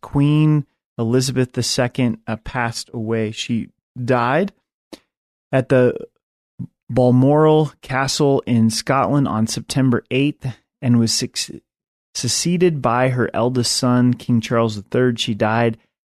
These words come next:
at ninety-six years of age after seventy years on the throne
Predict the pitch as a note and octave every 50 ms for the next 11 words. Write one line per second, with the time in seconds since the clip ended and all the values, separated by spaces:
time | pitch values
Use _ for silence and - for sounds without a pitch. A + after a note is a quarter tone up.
0 | _ - B2 A2+ - - A#2 A2+ A#2 B2 C3 C#3 C3 C3 B2+ - - C#3 B2+ -
1 | - - A#2+ A#2 A2+ A#2 A#2+ A#2+ A#2 A2 A2+ G#2 F#2+ - G2 A2+ A2 G#2+ G#2 -
2 | - F#2 G#2 G#2 - G2 G2 - - - - C3+ C#3+ D#3 E3+ F3 F3 E3+ E3 D#3
3 | D3+ C#3 C#3 C#3 C#3+ C#3 C3 C3+ B2+ A#2+ B2 A#2 A2 G#2+ - - A2 A2 G#2+ G2+
4 | D#2 C2 G#2+